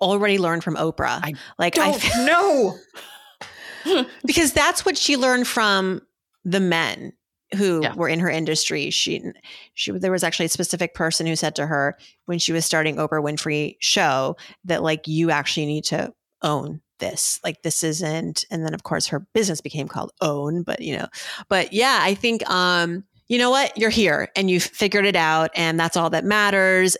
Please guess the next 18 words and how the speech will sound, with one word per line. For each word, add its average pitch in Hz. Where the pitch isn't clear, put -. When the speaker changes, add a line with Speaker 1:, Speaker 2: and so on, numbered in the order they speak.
Speaker 1:
Your 196
passion 226
now 202
is 185
climate 185
survival, 208
which 196
I 190
heard 202
you 202
say 196
on 175
another 175
podcast. 175
It's 165
like 190
covering 175
vegetables. 180